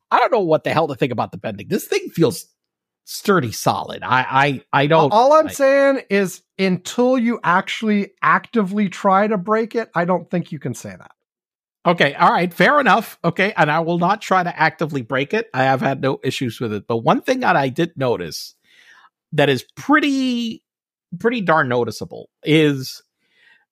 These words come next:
Speaker 1: both its Wi-Fi speed and cell phone reception are way improved.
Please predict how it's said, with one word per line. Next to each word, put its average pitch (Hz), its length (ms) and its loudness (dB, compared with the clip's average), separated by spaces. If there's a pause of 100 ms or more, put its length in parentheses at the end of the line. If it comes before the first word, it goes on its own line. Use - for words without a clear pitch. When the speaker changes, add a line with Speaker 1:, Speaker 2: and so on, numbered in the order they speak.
(120)
Speaker 1:
both 247 420 0
its 254 200 -4
Wi-Fi 180 680 0
speed 117 560 -8 (140)
and 160 480 0 (180)
cell 254 320 0
phone 185 320 -2
reception 143 560 -6
are 127 160 -4
way 127 560 -2
improved. - 640 -12